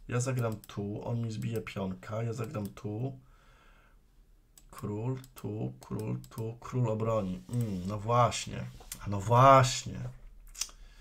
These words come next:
To może być problematyczne, ale mogę teraz też tak chyba zagrać, chociaż nie chcę tego robić. Nie, bo tutaj wisi, a to nie jest istotne. Hmm. No dobra, ale spokój trzeba zachować. Pionek jest broniony, może trzeba przyjąć strategię wieża C osiem,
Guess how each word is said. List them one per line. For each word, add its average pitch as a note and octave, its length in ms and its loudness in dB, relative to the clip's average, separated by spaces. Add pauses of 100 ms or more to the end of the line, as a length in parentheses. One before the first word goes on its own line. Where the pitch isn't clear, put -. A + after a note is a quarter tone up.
(960)
To A2+ 120 -8
może A#2+ 260 4
być B2+ 200 2
problematyczne, B2+ 1160 2
ale B2 160 2
mogę D#3+ 240 -2
teraz E3+ 240 -2
też C3+ 200 -6
tak F#3 420 -2
chyba B2 280 -6
zagrać, G#2 500 -8
chociaż - 480 -8
nie D#3+ 140 -8
chcę - 220 -12
tego - 240 -14
robić. - 300 -12
Nie, A2 280 -6
bo - 100 -12
tutaj - 360 -12
wisi, - 280 -12
a - 60 -10
to - 140 -10
nie C3 100 -4
jest B2 240 -4
istotne. B2 600 -8 (1500)
Hmm. A#2 460 0 (1500)
No F#3 80 8
dobra, C3+ 240 12
ale C#3 140 12
spokój B2 460 2
trzeba G#2+ 220 2
zachować. G2 520 2
Pionek G3 320 -2
jest E3 120 -4
broniony, C#3+ 320 0
może B2 220 2
trzeba C3+ 220 2
przyjąć C#3+ 280 -2
strategię C3+ 520 -2
wieża B2+ 280 2
C - 200 0
osiem, B2 500 2